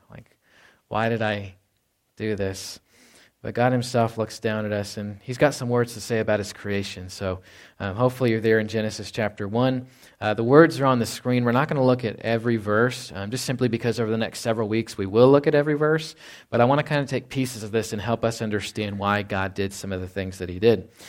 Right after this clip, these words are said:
Uh, so in Genesis chapter one, I'll start reading. It's on the screen. You should have it in front of you too. And God said in verse three, "Let there be light." And there was light. And God saw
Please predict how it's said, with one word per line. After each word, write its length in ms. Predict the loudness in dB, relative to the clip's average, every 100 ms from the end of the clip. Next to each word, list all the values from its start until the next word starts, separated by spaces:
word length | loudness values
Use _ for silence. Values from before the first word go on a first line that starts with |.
| -18 -18 -8 2
Uh, 160 | 2
so 120 | 4
in 80 | 2
Genesis 360 | 4 2 0 2
chapter 320 | 2 4 2
one, 400 | 4 2 2 -4 -8
I'll 120 | -6
start 300 | -4 0 0
reading. 200 | 2 0
It's 160 | -2 0
on 140 | 0
the 80 | 0
screen. 480 | -4 -4 -4 -4 -8 _
You 60 | -18
should 160 | -10
have 160 | -6 -6
it 60 | -6
in 60 |
front 240 | -6 -4 -4
of 40 |
you 60 | -4
too. 280 | -2 -2 -4 -18 -20 -20 -12 0
And 260 | 0 4
God 320 | 4 6 4
said 320 | 0 2 2 2
in 100 | 2
verse 300 | 0 0 -8
three, 440 | -2 0 0 -4 -4
"Let 180 | -4 2
there 140 | 0
be 460 | 4 4 4 0 -10 _ _ -2
light." 520 | 0 0 -2 -10 -20 _ _
And 80 | -6
there 100 | -2
was 180 | 0 2
light. 460 | 6 6 4 -6 -20 _ _
And 140 | -6
God 180 | -2 -2
saw 520 | 0 4 6 6 4